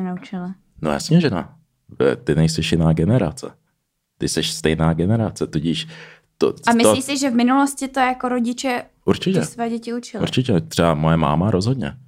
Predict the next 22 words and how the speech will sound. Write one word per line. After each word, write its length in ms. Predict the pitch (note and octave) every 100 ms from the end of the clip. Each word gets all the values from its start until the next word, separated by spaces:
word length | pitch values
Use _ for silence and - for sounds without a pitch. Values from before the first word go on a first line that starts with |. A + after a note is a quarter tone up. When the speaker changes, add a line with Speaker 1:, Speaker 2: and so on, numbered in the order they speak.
| _ -
Speaker 2:
Moje 180 | D2+
teta 380 | - D#2+ A2+ A2 G#2+
rozhodně 400 | E2+ B2 A#2+ D2+
je 100 | C2
učila, 340 | C#2 E2 D2+
jak 180 | D2 -
se 100 | D2+
chovat 280 | D2+ C#2 C#2
k 80 |
chlapovi 460 | - C#2+ C#2 D2+ C#2
a 180 | C#2 - - - - _
jak 180 | D#2 E2 - -
pečovat 540 | D#2+ - D#2+ C2+ C2
o 80 | C2
toho 200 | B1+ C2+
chlapa. 420 | - A#1+ - - - _ - - -
A 420 | D2+ D#2 D2+ D2+ - _ -
co 120 | F2+
tím 220 | A2 G#2
říkám 440 | G2 E2 G#2 G2
je, 320 | C#2+ D2 E2+ -
že 600 | D2 E2 E2 D#2+ D#2